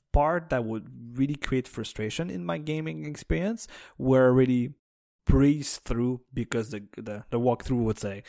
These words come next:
"You need to go there and do this and do that," and all that fun stuff. And it's funny because I think in the end there's the possibility of getting twenty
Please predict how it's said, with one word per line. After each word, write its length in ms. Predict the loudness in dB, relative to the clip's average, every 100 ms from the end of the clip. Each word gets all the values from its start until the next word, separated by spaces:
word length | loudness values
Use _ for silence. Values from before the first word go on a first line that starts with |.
| -16
"You 140 | -8 -4
need 160 | -2
to 60 | 0
go 220 | 2 2
there 280 | 6 6 6
and 140 | 4
do 160 | 6 6
this 280 | 6 4 2
and 160 | -4
do 160 | -2 0
that," 220 | 0 0
and 140 | -4 -6
all 100 | -8
that 140 | -10
fun 180 | -12 -16
stuff. 400 | -14 -14 -14 -20 _ _ -18 -18 -6
And 100 | 0
it's 100 | 0
funny 140 | 2 0
because 220 | 2 2
I 40 |
think 160 | 0 -2
in 120 | -2
the 100 | 0
end 240 | -2 -2 -2
there's 320 | -2 -4 -12 _ _ _
the 140 | -4 0
possibility 360 | 2 2 0
of 120 | -2
getting 300 | -2 -6 -6
twenty 400 | 0 0 0 -6